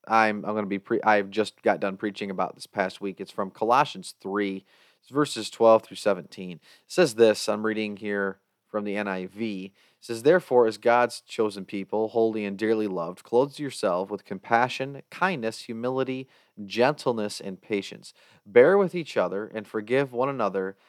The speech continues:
if any of you has a grievance against someone. Forgive as the Lord forgave you, and over all these virtues put on love, which binds them all together in perfect unity.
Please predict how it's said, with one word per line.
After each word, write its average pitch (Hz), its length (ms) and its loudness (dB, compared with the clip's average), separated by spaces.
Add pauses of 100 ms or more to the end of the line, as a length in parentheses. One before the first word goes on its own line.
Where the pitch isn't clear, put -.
(140)
if 110 200 -8
any 143 260 0
of 113 140 0
you 104 160 -4
has 101 180 -4
a 101 80 0
grievance 104 680 -2
against 90 380 -8
someone. 98 460 -2 (460)
Forgive 147 460 8
as 139 160 4
the 123 100 4
Lord 113 300 8
forgave 101 480 0
you, 92 360 -4 (300)
and 110 120 -4
over 113 280 6
all 131 160 10
these 131 200 0
virtues 104 420 -2
put 117 220 2
on 113 200 2
love, 92 220 2
which 95 280 -10
binds 107 300 2
them 107 180 -4
all 101 160 0
together 95 480 -2
in 95 160 -10
perfect 92 440 -6
unity. 98 520 -6